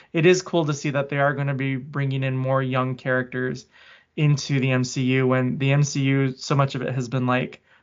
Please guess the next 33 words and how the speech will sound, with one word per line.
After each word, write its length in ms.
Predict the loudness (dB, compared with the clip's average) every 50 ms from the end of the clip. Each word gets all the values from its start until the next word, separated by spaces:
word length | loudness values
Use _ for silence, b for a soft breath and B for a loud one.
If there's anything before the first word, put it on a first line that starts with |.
| b _ -4
middle-aged 500 | -2 0 2 2 2 2 0 -2 -2 -2
men, 360 | -2 0 0 -2 -2 -4 -6 B B B B B B B B B -4
<laughs> 1120 | -2 -2 -2 0 0 -2 -2 2 0 0 0 0 -6 -16 _ _ _ -10 -8 -8 -6 -2
which 280 | 2 4 4 4 4 0
we, 480 | -4 -6 -6 -6 -8 -8 -2 -2 -2 0
we 200 | 0 0 2 4
love 240 | 6 6 6 4 2
those 180 | -2 -4 -2
middle-aged 460 | -4 -4 -4 -2 -4 -4 -4 -6 -6 -4
men, 280 | -4 -2 -2 -2 -2
<laughs> 220 | -2 -4 -2 0 -2
but 240 | -2 -2 -4 -12 B B B B -16 B -8 -2 0
it's 160 | 0 2 4
also 460 | 4 4 4 2 -2 -6 -2 -2 -2
great 380 | -2 0 -4 -4 -6 -6 -8 -8
to 80 | -12 -10
get 340 | -6 -4 -4 -6 -6 -8 b b _ _
other 160 | -6 -6 -6
perspectives 600 | -6 -6 -8 -8 -6 -8 -8 -8 -8 -10 -8 -6
and 100 | -6 -6
other 160 | -6 -8 -8
characters 460 | -8 -8 -6 -6 -6 -6 -6 -8 -6
as 120 | -6 -8 -6
well. 360 | -4 -2 -2 -2 -2 -4 -6
So 220 | -12 -10 -4 -2 0
yeah, 320 | 2 4 4 4 2 0 -2
that's 200 | -4 -4 -4 -6
for 100 | -10 -10
sure 200 | -10 -8 -8 -8
what 120 | -6 -6
I'm 120 | -6 -8 -8
excited 400 | -10 -10 -8 -8 -8 -8 -10 -10
for. 220 | -10 -10 -10 -10